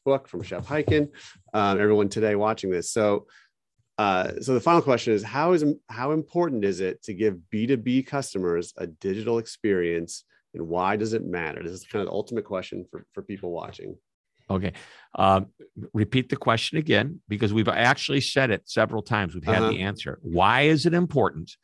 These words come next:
Speaker 1: Why
Speaker 2: for
Speaker 1: is it
Speaker 2: us
Speaker 1: important to give B two B customers a digital experience?
Speaker 2: Mm-mm.
Speaker 1: Why does it matter? Yeah, kind of wrap up your thoughts on
Speaker 2: Right.
Speaker 1: that.
Speaker 2: So here it is. All right.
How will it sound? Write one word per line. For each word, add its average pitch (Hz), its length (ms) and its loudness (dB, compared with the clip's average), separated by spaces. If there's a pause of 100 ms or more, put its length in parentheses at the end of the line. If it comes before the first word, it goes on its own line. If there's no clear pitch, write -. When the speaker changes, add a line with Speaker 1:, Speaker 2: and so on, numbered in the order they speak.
(340)
Speaker 1:
Why 92 140 0
Speaker 2:
for 95 100 6
Speaker 1:
is 117 80 2
it 117 60 6
Speaker 2:
us 135 160 4
Speaker 1:
important 110 240 2
to 104 80 0
give 98 260 0
B 104 160 -2
two 113 160 -8
B 117 140 -2
customers 95 480 -4
a 92 60 -4
digital 98 420 0
experience? 87 760 -4
Speaker 2:
Mm-mm. 98 320 -10 (100)
Speaker 1:
Why 101 280 2
does 113 100 2
it 113 100 0
matter? 87 480 -4
Yeah, 104 260 -2
kind 110 200 -2
of 98 60 2
wrap 107 260 2
up 101 160 -2
your 98 80 -2
thoughts 92 320 -4
on 80 100 -10
Speaker 2:
Right. 90 220 0
Speaker 1:
that. - 80 -20 (120)
Speaker 2:
So 101 160 0
here 139 300 6
it 185 80 8
is. 110 320 2 (120)
All 98 80 -2
right. 120 280 0